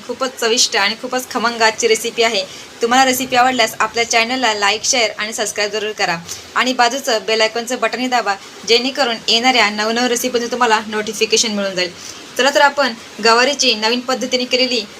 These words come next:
भाजी कशी आहे, ते आपण पाहून घेऊया आणि तुम्ही या पद्धतीने एकदा नक्की घरी ट्राय करा. नमस्कार, स्वर्णिका रेसिपीज मराठी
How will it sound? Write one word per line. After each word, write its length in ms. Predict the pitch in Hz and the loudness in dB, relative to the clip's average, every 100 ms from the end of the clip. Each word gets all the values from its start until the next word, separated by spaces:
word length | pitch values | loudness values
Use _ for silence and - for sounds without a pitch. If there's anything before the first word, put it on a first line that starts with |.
| - | -10
भाजी 260 | 226 220 247 | -4 -2 -2
कशी 360 | - 247 262 | 0 0 2
आहे, 240 | 254 247 220 | 4 4 2
ते 360 | - - - | -4 -10 0
आपण 340 | 233 226 247 214 - | 0 2 0 -2 -2
पाहून 280 | 214 233 247 | -2 0 0
घेऊया 280 | 240 247 202 - - - | 2 4 2 0 -14 -2
आणि 180 | 214 247 | 0 0
तुम्ही 260 | 277 254 220 | 0 -2 2
या 120 | 226 | 2
पद्धतीने 580 | 233 226 226 254 247 226 - - | 2 0 -2 -4 -4 -4 -8 -10
एकदा 300 | 208 208 233 | -6 2 2
नक्की 400 | 214 214 208 247 | 2 -4 -6 -4
घरी 220 | 220 247 220 | -4 -4 -4
ट्राय 240 | 190 185 | 0 0
करा. 240 | 180 160 170 - - - - - - - - | 0 -4 -6 -16 -20 -20 -20 -20 -20 -14 0
नमस्कार, 500 | 247 262 254 202 196 - - - | 4 6 6 4 4 0 -8 4
स्वर्णिका 400 | 254 254 277 294 | 6 6 6 6
रेसिपीज 360 | 277 277 269 | 4 2 0
मराठी 500 | 254 262 277 262 214 | 2 6 6 4 -2